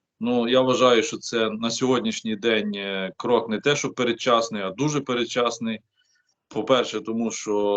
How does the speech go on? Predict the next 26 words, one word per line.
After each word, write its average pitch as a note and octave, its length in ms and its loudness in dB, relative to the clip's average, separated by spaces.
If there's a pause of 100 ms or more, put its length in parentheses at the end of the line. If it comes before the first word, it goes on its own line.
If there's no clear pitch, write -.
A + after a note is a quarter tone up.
(180)
готівкова, G#2+ 880 2
е, F#2+ 680 -2
готівкова A2 520 2
частина G2+ 840 -2
грошового G#2 680 2
обігу G2 360 0
займає G#2 420 2
ще G2+ 160 -4
досить G#2 400 -2
велику G#2 340 2
частку C#3+ 440 2
в C#3 40 0
Україні. C3 600 -2 (460)
По-друге, G#2+ 760 4
м, G2+ 100 -4 (420)
в F#2+ 60 -8
сільській B2 460 0
місцевості, A2+ 720 2
яка, G#2 400 2
е, G2+ 300 -8
на G#2 120 -8
сьогодні G#2+ 440 0
охоплює G#2 580 2
третину A2 520 0
населення G2+ 540 -2
України G2 680 -2